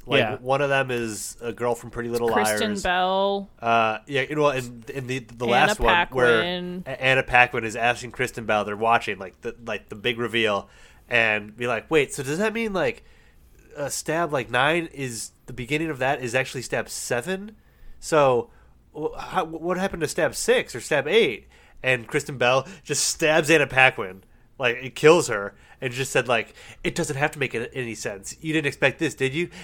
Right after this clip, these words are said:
Speaker 1: Now just watch the fucking movie." And then Scream Four. Like,
Speaker 2: Yep.
Speaker 1: then, it, then the
Speaker 2: <laughs>
Speaker 1: actual Scream Four, uh, starts going on. It's great.
Speaker 3: It's pretty great. But it, it, it,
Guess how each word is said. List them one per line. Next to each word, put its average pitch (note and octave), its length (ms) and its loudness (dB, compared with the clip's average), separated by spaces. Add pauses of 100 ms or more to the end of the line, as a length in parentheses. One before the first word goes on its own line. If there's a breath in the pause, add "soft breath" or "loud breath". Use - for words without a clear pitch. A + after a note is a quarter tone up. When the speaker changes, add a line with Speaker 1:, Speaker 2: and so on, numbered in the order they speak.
(100)
Speaker 1:
Now D3+ 80 4
just D3 240 -6
watch C#3+ 220 -2
the C#3 100 -4
fucking C3+ 360 -2
movie." A2+ 440 -6
And D#3+ 160 0
then D#3 280 2 (120)
Scream C#3 320 -4
Four. A2+ 340 -6
Like, D3 340 2
Speaker 2:
Yep. E3+ 240 12
Speaker 1:
then, D3 120 6
it, E3 160 6
then E3 180 10
the C#3+ 160 4
Speaker 2:
<laughs> - 0 -
Speaker 1:
actual C3 320 2
Scream A#2 240 -8
Four, G2+ 400 -14
uh, A#2 240 -8
starts A2 300 -12
going G2+ 260 -18
on. G2+ 140 -20 (560 soft breath)
It's - 100 -18
great. F#2 280 -8 (200)
Speaker 3:
It's A#3+ 160 -4
pretty G3 320 -8
great. E3+ 340 -8 (380 soft breath)
But A#3+ 340 4 (300)
it, C#4 240 0
it, D#4+ 280 0
it, D#4 200 0